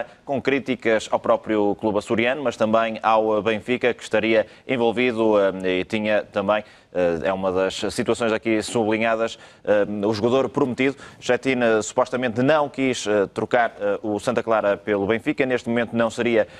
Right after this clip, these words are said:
uma mudança que lhe interessava e, eh, ao que tudo indica, eh, interessava, eh, trocar, eh, o Sporting de Braga, o Sporting de Braga, não, o Santa Clara pelo Sporting de Braga. Entretanto, os açorianos também reagiram a esse comunicado do Sporting de Braga,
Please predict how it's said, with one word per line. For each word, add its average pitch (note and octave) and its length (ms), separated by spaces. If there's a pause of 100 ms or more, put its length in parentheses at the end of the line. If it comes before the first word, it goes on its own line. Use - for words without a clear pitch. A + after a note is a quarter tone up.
(100)
uma A2 460
mudança A#2+ 480
que B2 120
lhe A#2+ 200
interessava A#2+ 680 (240)
e, B2+ 200
eh, G2+ 380
ao G#2+ 140
que - 80
tudo G#2 140
indica, A2 540
eh, G2 260
interessava, A2+ 640
eh, G2 320
trocar, A2 440
eh, - 80
o G2 280
Sporting G2 420
de E2+ 60
Braga, G#2+ 360 (220)
o G2 80
Sporting G2 260
de G#2 40
Braga, A#2+ 180
não, G2+ 120
o - 40
Santa A#2 220
Clara A#2+ 200
pelo G2+ 280
Sporting G#2+ 340
de F#2+ 60
Braga. F#2 280 (160)
Entretanto, C3+ 600
os B2 400
açorianos C3+ 520
também C#3 300
reagiram B2+ 720
a A2+ 280
esse A#2+ 500
comunicado B2 720
do G#2+ 260
Sporting A2 440
de G#2 60
Braga, C3+ 400